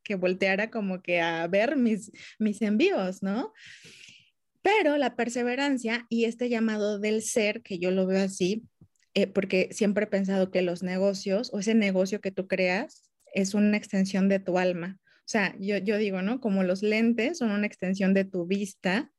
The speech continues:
la pluma es una extensión de tu pensamiento, el negocio también es una extensión de tu alma. Entonces, si tú privas eso que tu alma también quiere compartir, yo creo que es ahí donde se bloquea también toda esta abundancia que una tiene, ¿no?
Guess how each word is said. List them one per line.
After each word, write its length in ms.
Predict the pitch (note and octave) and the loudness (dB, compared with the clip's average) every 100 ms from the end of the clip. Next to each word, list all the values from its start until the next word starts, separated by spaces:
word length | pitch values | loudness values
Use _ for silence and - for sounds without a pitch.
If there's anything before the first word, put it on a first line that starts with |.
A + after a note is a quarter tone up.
| - - - | -20 -20 -6
la 260 | G3+ G3+ F#3+ | -2 0 0
pluma 460 | A#3 B3 A3 G3 F#3 | 4 4 4 2 -2
es 120 | F#3+ | -2
una 120 | F#3 | -4
extensión 440 | F3+ F#3 F#3 F3+ | -4 -4 -2 0
de 100 | F3 | 0
tu 180 | F3 F3 | 0 -2
pensamiento, 1000 | F3+ F3 F#3+ F#3+ G#3+ F#3+ F#3 - F#3 C4 _ _ | -4 -4 0 2 4 2 0 -2 -4 -4 _ _
el 200 | F#3+ F#3 | 4 4
negocio 680 | F3+ F3+ F#3+ G3+ G3 F3+ B3 | 4 2 2 2 0 -4 -4
también 380 | G#3 G3 B3 A3+ | 2 4 4 4
es 120 | F#3+ | 2
una 140 | F3 | -2
extensión 420 | F3 - E3 D#3+ D#3+ | -6 -6 -6 -2 -2
de 100 | D#3+ | 0
tu 160 | F3+ | 2
alma. 380 | F3 F3 E3+ F#3+ _ - - - - | 2 2 -2 -8 _ -18 -16 -14 -4
Entonces, 340 | G#3 G#3+ A3+ | -4 2 2
si 100 | A3+ | 2
tú 320 | G3 - A#3+ - | 0 0 -2 0
privas 680 | A3+ B3+ B3+ F#3+ F#3 F#3+ _ _ _ - | 0 2 0 0 -2 -8 _ _ _ -6
eso 260 | G#3 G3+ G3+ | -4 -2 -4
que 100 | G3 | 0
tu 180 | G3 | 2
alma 280 | G3+ G3+ F#3+ | 4 2 0
también 300 | F#3 F3+ F#3 | -2 -2 -2
quiere 260 | F#3+ F#3 F#3 | 0 -2 -2
compartir, 640 | F3 F#3 F3 E3+ G#3+ A#3+ _ | -6 -4 -4 0 -2 -2 _
yo 240 | G3 F#3+ F#3+ | 0 2 2
creo 300 | G3+ G3+ F#3+ | 2 2 2
que 80 | |
es 100 | F#3 | -2
ahí 160 | F#3 F3+ | -4 -4
donde 220 | F3+ F3 | -4 -4
se 140 | F3 E3+ | -6 -2
bloquea 400 | E3+ E3+ F3 E3+ | -2 0 0 0
también 340 | F3 F3 E3+ | -4 -4 0
toda 220 | F#3 F3+ | 2 2
esta 180 | F3 F3+ | 0 -2
abundancia 600 | E3+ F3 F3+ F3 F3+ F3 | -2 0 0 -2 -2 -4
que 100 | F3 | -4
una 260 | F3 D#3+ E3+ | -4 -4 -2
tiene, 360 | F#3 F3 C#3 | -2 0 0
¿no? 300 | D3 A#3+ D4 | -2 -4 -6